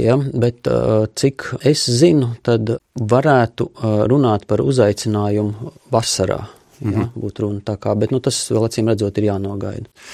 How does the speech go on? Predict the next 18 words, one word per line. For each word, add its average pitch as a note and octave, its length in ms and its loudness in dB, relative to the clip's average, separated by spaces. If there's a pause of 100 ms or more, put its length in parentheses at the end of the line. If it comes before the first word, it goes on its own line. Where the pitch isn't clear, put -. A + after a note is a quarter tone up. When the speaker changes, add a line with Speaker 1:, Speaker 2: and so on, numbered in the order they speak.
(200)
Speaker 2:
Kādā A#3+ 320 2
veidā F3 480 4
O D#3 160 2
E D#3+ 80 0
C D3+ 180 -4
D C#3+ 220 -2
prasības C3 560 -2
atšķiras, A#2+ 560 0
piemēram, A2+ 400 2
no A#2 80 4
Eiropas A2+ 400 2
Savienības F#2+ 500 0
prasībām? F#2 640 -4
Jo A#2+ 80 2
par C3 160 2
Eiropas D#3 320 2
Savienību B2 320 2
arī B2+ 220 2